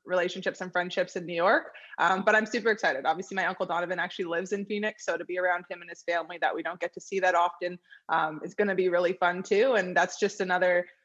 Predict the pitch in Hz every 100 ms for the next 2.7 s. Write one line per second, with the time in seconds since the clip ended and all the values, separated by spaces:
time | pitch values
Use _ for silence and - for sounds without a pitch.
0 | _ 180 185 196 - 196 185 165 170 165
1 | 190 196 170 160 180 190 180 170 190 220
2 | 196 185 185 175 170 175 -